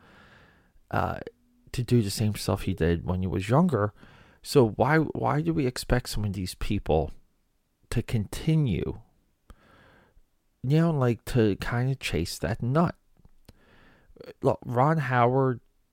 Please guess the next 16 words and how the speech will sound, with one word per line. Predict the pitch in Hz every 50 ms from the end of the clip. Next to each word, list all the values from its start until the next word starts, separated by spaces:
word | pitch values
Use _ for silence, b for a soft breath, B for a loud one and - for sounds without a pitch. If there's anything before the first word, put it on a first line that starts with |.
| _ _
really, | - 131 107 107 107 107 117 123 127 135 139 131 120 -
in | 98 101
my | 101 98 98 98 101
opinion, | 110 107 - - 104 104 104 98 98 98 104 - _ _ _ -
he | - - 123 117 113 - -
peaked | - - - - 131 117 - - _ - - - - - _ _ b b b b b b b b b b _ -
at | 101 95 92 -
Apollo | - 95 - - 101 87 85 73 62 -
thirteen. | - - - - - - - - - - - _ _ _ - _ _ _ _ _ _ _ _ _ - -
Uh, | - - - 107 104 101 95 90 - -
a | - 151
movie | 123 123 135 139 123 135 120
like | 110 107 104 -
Beautiful | - 104 107 101 107 - - 98 95
Mind, | 90 85 85 87 85 87 87 87 90 - - _ _ _ _ -
it's, | - - - - - -